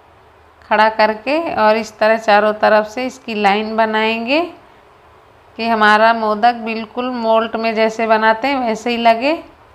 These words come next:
तो हमने इसमें भी बना दिया है चारों तरफ लाइन और एक बर्तन में रखते जाएंगे। तो देखिए हमारे मोदक perfect मोदक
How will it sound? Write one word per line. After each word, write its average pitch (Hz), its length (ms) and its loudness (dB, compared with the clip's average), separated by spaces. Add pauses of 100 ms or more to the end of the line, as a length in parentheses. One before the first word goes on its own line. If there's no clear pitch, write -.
(1400)
तो 240 60 -4
हमने 226 320 0
इसमें 214 340 -4
भी 226 120 0
बना 220 320 0
दिया 233 200 -2
है 240 60 -2
चारों 226 280 2
तरफ 226 340 0
लाइन 277 320 0 (500)
और 220 280 0 (480)
एक 208 160 -8
बर्तन 214 340 0
में 220 180 -2
रखते 202 400 -2
जाएंगे। 233 340 0
तो 262 140 -2
देखिए 214 440 -4
हमारे 214 500 0
मोदक 220 560 2
perfect 226 480 -2
मोदक 214 420 2